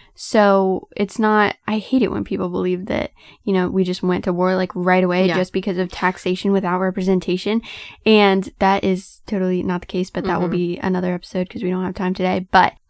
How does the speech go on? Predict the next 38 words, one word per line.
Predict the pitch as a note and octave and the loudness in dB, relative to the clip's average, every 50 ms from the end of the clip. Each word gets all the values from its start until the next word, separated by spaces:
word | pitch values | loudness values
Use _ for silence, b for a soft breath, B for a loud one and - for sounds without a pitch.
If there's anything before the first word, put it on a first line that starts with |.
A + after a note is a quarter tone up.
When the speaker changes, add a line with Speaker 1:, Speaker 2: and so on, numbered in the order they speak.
| _ | _
Speaker 1:
I | - A3 A3 A3 | 4 4 4 4
think | - B3 A#3 A3 - | 4 2 0 2 2
that | A3 G3+ - - - | 2 2 4 2 0
it's | G3+ - - | 0 0 -2
just | - G3+ G3+ | -2 -2 0
so | - - G#3 G#3 | 2 2 2 2
important | G#3 G3+ - F#3+ - F#3+ F#3 - | 2 2 0 -2 -2 -2 -4 -4
for | - - - - | -6 -6 -2 0
us | F#3 F#3+ F#3+ - - - | 0 0 -2 -4 -8 -10
to, | - - G#3 F#3+ F#3+ F#3 F#3 F#3 - - D4 - _ | -6 -2 0 0 2 2 0 0 -2 -4 -8 -10 _
first | - G3+ A3 A#3+ - - A#3+ | 2 4 4 4 2 2 2
of | G#3+ F#3+ | 4 6
all, | F#3+ F#3 F#3 F#3 F3+ F#3 - - | 6 6 6 6 4 2 0 -2
really | F#3 F#3 F3+ F#3 F#3+ G3 G3+ G3+ G3+ G3 | -4 -2 0 2 4 4 6 4 4 4
be | F3+ F#3 F#3 F#3 F#3 F3+ F3+ F3+ F3+ F#3 - _ _ _ | 2 2 0 2 2 2 2 2 2 0 -4 _ _ _
focusing | _ F#3 F#3 F3+ G#3+ - - F3+ F3+ | _ -2 -2 -2 -2 -4 -2 -2 0
on | F3+ F3+ - | -2 -2 -4
scripture | - - F#3 F3+ - - F#3 F#3 F3+ F3+ F3+ F#3 - - | -4 -6 -8 -8 -6 -4 -2 -2 0 0 -2 -2 -4 -4
and | - F#3+ F#3 F3+ F3+ F3+ F3+ | -2 -2 0 0 0 -2 -2
Speaker 2:
Mm-hmm. | F3+ | 0
Speaker 1:
in | F#3+ G3 F#3+ F#3 | 2 2 4 2
prayer | F#3 - - F#3+ F#3 F#3 F#3 F3+ F3+ | 0 0 0 2 2 4 4 2 0
for | F3+ - F#3 F3+ F3 F3+ E3+ - | 0 -2 -2 0 0 0 0 -2
our | - F#3 F3 | -2 -4 -4
country. | - - - F#3+ F#3 - - F#3 F3+ F3+ F3+ F#3 - - _ _ _ _ - | -4 -2 -2 -2 0 0 -2 0 2 2 2 0 -2 -6 _ _ _ _ -2
I | - G3 G3 G3+ - | 2 2 4 4 2
actually, | - G3 G3+ G3+ - - B3 A3+ A3 G#3+ G#3 - | 2 0 -2 -2 -4 -4 -2 -2 -2 -2 -2 -6
<laughs> | B B B B B B B B B B B B B - - - | B B B B B B B B B B B B B -18 -6 -4
little | C4 C4 B3+ | -2 -2 -2
story | - - - G#3 F#3 - | -4 -4 -2 -2 -2 -2
time | - - - - G#3+ | -2 -6 -6 -4 -4
here. | - - - _ - F#4+ | -6 -6 -10 _ -14 -14
So | - - - B3 A3 G#3 G3 G3+ - | -12 -4 2 2 4 4 2 2 0
I | - G3+ G#3+ C4+ D4 | 0 4 4 4 6
was | D4 C#4+ C4+ B3+ A#3+ A#3 A3 - - - - - - | 6 6 6 6 4 4 2 -2 -6 -8 -12 -8 -2
in | - G#3 G#3 G#3 G#3 G#3 G#3 - | 0 2 2 4 2 2 0 -2
this | - F#3+ G3+ F#3+ F#3+ - - - - G3+ | -2 -2 -2 -2 -2 -4 -8 -8 -8 -6
group | F#3 - G3 G3+ G3+ G3+ G3 | -4 0 4 4 4 4 4